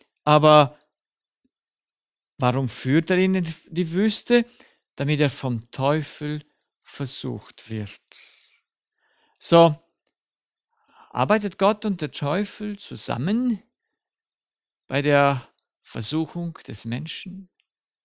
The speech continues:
Viele haben so eine Idee und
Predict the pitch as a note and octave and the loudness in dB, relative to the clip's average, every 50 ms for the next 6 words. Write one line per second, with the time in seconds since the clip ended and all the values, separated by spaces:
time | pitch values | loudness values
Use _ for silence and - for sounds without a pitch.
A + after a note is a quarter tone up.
0 | _ _ _ _ _ _ _ _ _ _ _ _ _ _ _ _ _ _ _ _ | _ _ _ _ _ _ _ _ _ _ _ _ _ _ _ _ _ _ _ _
1 | _ _ _ _ _ _ _ _ _ _ _ _ _ _ _ _ _ _ _ _ | _ _ _ _ _ _ _ _ _ _ _ _ _ _ _ _ _ _ _ _
2 | _ _ _ _ _ _ _ _ - G#3 A3+ A3 G#3+ G#3+ G3+ F#3 D3+ - _ _ | _ _ _ _ _ _ _ _ 0 2 4 8 10 10 10 8 6 2 _ _
3 | _ _ _ _ _ _ _ - - - C3 C#3 D#3 C#3+ D3+ D#3 D#3 D3 C#3 B2+ | _ _ _ _ _ _ _ -18 -6 2 4 6 6 6 4 0 0 0 -2 -4
4 | - _ _ _ _ _ _ _ _ _ _ _ _ _ _ _ _ _ - A2 | -8 _ _ _ _ _ _ _ _ _ _ _ _ _ _ _ _ _ -10 -4
5 | B2+ D3+ D#3 D3 C#3+ D3+ D3+ D3 C#3+ C#3+ C#3 B2+ - _ _ _ _ _ _ _ | 0 2 4 4 4 4 2 2 2 2 2 0 -4 _ _ _ _ _ _ _
6 | _ _ _ _ - D#3+ D#3+ D#3 - F3+ F#3 F#3 D#3 B2 A2 A2 G2+ - - _ | _ _ _ _ -4 -4 -4 -2 0 0 2 2 0 -2 -4 -8 -12 -16 -20 _
7 | _ _ _ _ _ _ _ _ _ _ _ _ _ _ _ _ - - C#3+ C#3 | _ _ _ _ _ _ _ _ _ _ _ _ _ _ _ _ -6 -4 -4 -4
8 | C3 - - | -6 -8 -14